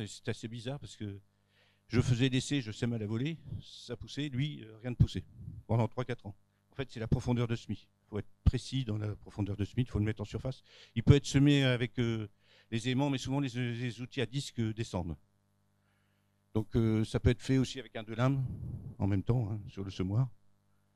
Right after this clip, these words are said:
On sera toujours, euh, plus en surface. Après, l'autre chose importante, je parlerai des, de la génétique. Le choix des variétés est importante dans le, dans, dans, dans cette technique de, de trèfle.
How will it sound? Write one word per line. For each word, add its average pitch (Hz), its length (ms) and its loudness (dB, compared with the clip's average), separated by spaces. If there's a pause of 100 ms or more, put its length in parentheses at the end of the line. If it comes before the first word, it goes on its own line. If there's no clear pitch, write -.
(100)
On 104 60 -2
sera - 140 -6
toujours, 117 520 4
euh, 101 40 0
plus 113 240 0
en 113 60 4
surface. - 540 -6 (1300)
Après, 113 300 4
l'autre 143 200 4
chose 147 200 2
importante, 135 420 -2
je 113 120 8
parlerai 117 340 10
des, 107 340 10
de 98 120 0
la 107 60 6
génétique. 110 680 -4 (260)
Le - 100 10
choix 131 200 12
des 127 80 4
variétés 120 380 4
est 120 100 2
importante 113 460 0 (1000)
dans 110 220 2
le, 104 400 4 (920)
dans, 107 160 4
dans, 107 180 2
dans 113 160 2
cette 117 200 0
technique 120 380 0
de, 107 200 6
de 98 120 4
trèfle. - 380 -4